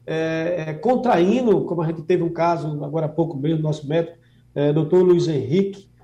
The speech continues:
né, que foi acometido da, da covid, e graças a Deus já está em casa, foi um verdadeiro milagre na vida dele, mas Olinda aqui, é, vem sim, é, no caminho certo e, na medida do possível, correspondendo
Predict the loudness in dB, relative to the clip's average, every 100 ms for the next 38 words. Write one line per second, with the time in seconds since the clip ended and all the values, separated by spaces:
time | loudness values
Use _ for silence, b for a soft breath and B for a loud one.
0 | _ -6 -6 -10 -2 -2 0 -2 -2 2
1 | 0 2 -2 -2 -2 -2 -4 0 2 2
2 | 2 2 2 0 0 2 2 -2 B B
3 | _ -6 0 0 0 -6 -10 -10 -2 0
4 | 0 0 0 2 2 0 -6 -12 _ _
5 | _ -4 -2 0 4 6 6 2 2 0
6 | 0 -4 -4 -4 -2 2 2 4 4 4
7 | 2 -4 -12 -20 _ _ _ 0 2 2
8 | 0 0 -2 -4 -4 -6 -6 -2 -2 -2
9 | 0 2 4 0 -4 -2 -2 -2 -8 B
10 | B 0 4 6 4 2 -2 2 2 4
11 | 0 0 0 0 0 -4 -10 -6 -2 0
12 | 0 2 2 2 0 0 0 0 0 0
13 | 0 -2 -2 -4 0 2 0 -2